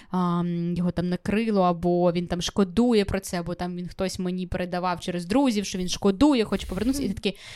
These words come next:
"Блін, ну що за взагалі дитячий садочок? Ну як я могла от в цьому, типу, там існувати, знаєш?"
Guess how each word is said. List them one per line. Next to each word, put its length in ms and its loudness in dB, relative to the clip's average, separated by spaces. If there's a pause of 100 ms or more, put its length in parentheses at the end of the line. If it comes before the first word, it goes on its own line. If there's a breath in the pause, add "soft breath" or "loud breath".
(180 loud breath)
"Блін, 200 8
ну 100 6
що 160 4 (100)
за 80 6
взагалі 360 4
дитячий 420 0
садочок? 480 -2
Ну 80 0
як 260 2
я 100 6
могла 300 4
от 240 -2
в 120 -10
цьому, 500 6
типу, 320 -6
там 200 -4
існувати, 560 -10
знаєш?" 360 -14